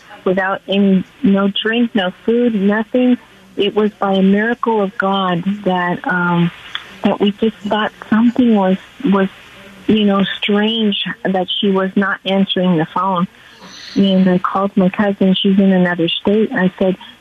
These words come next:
"Can you please check on your mother? Because she's not answering the phone. There's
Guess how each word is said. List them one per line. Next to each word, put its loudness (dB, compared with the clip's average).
"Can 4
you 4
please -2
check -4
on 0
your 2
mother? -2
Because -2
she's 0
not 2
answering 0
the 2
phone. -2
There's -2